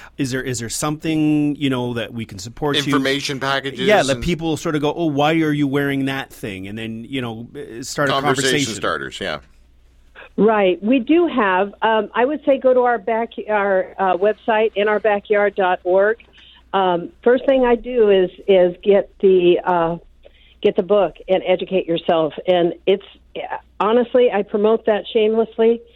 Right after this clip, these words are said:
Speaker 3: All of the proceeds go right back into the work, uh, but it's called The Primer on Human Trafficking, and you will know enough about human trafficking to recognize it once you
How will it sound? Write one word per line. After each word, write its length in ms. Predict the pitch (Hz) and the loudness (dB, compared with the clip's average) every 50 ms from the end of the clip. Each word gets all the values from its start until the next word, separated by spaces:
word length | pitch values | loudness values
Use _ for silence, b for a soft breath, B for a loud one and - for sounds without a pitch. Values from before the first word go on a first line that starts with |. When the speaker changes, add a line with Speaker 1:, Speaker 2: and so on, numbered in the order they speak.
| b b b b b _ _ _ | b b b b b _ _ _
Speaker 3:
All 220 | - 208 226 240 | -2 0 2 2
of 100 | 254 240 | 0 0
the 100 | 208 233 | -2 -8
proceeds 600 | 226 - - 233 233 233 220 - 240 226 226 214 - | -10 -6 -6 -4 -4 -4 -6 -6 -4 -4 -4 -6 -2
go 180 | - 214 190 180 | 0 2 2 2
right 340 | 175 170 190 190 202 196 196 | 2 2 2 2 0 0 0
back 300 | 214 202 202 196 - 220 | -2 -2 -2 -2 -2 -2
into 260 | 208 202 - - 214 | -4 -4 -4 -4 -2
the 100 | 180 185 | -2 0
work, 400 | 175 185 190 196 214 226 - - - B B B B B B B B B B B _ | 2 2 2 2 0 -2 -6 -16 -20 B B B B B B B B B B B _
uh, 340 | 180 196 185 180 170 165 143 | -2 0 0 0 -2 -2 -4
but 400 | - 175 180 - 208 190 185 - | -8 -12 -4 -2 0 0 0 2
it's 220 | 185 190 180 185 - - 190 175 - - _ _ _ - - | 2 2 2 0 -6 -20 -20 -20 -20 -20 _ _ _ -16 -4
called 280 | - 226 214 214 202 185 | -2 0 0 0 0 -2
The 100 | 185 - | -4 -6
Primer 480 | - - 233 220 226 226 233 226 220 | -2 -4 -2 0 0 2 2 2 0
on 160 | 208 202 190 | 0 -2 -4
Human 320 | 190 196 214 208 214 208 208 | -2 0 2 2 2 0 -2
Trafficking, 760 | - - 226 202 214 208 - 220 - - 240 240 233 233 - - | -2 -2 -2 -2 0 -2 -4 -2 0 2 2 4 2 2 0 -2
and 380 | - 185 185 175 180 170 165 b b b b b b | -2 0 0 0 0 -2 -6 b b b b b b
you 340 | - 175 180 190 220 240 247 | -10 -4 0 2 2 2 4
will 160 | 233 240 233 226 | 4 4 4 4
know 600 | 220 214 202 196 185 185 180 180 185 185 185 - _ _ _ _ | 4 4 4 4 4 4 4 4 2 0 -4 -10 _ _ _ _
enough 340 | 175 175 175 185 185 185 - | -6 -2 -2 -2 -2 -2 -6
about 300 | 208 175 196 180 180 170 | -4 -4 -2 -2 -2 -2
human 300 | - 208 185 185 180 170 | -2 -2 -2 -2 -2 -4
trafficking 640 | - - 175 160 - - 143 - - 165 147 147 | -8 -10 -10 -10 -10 -12 -8 -4 -2 -2 -2 -4
to 100 | - - | -4 -4
recognize 600 | 160 147 147 135 - 160 131 - 143 131 131 131 135 | -2 -2 -2 -2 -4 -6 -6 -4 -4 -4 -4 -2 -2
it 100 | 135 - - | -4 -4 -2
once 260 | 151 147 139 139 135 - - - - - | -2 -2 -2 -2 -4 -6 -14 -20 -12 -10
you 420 | 185 170 156 147 135 147 147 147 | -4 -2 0 2 2 0 -2 -4